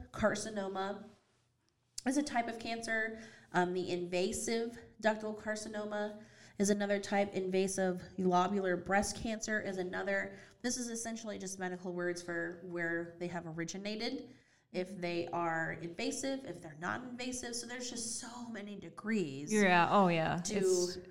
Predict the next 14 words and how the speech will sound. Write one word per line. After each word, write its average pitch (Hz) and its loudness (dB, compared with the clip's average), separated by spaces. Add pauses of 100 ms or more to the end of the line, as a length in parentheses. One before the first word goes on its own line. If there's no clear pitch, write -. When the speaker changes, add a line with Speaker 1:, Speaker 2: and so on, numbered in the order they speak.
Speaker 2:
incredible. 170 0
Speaker 1:
It 277 -2 (160)
is. 277 2
Speaker 2:
<laughs> - -
Speaker 1:
It - -2
really 277 4
is 226 0
to 202 -2
breast 247 2
Speaker 2:
Yeah. 208 -2
Speaker 1:
cancer. 131 -4
And 202 -2
I 202 -2
think 226 -8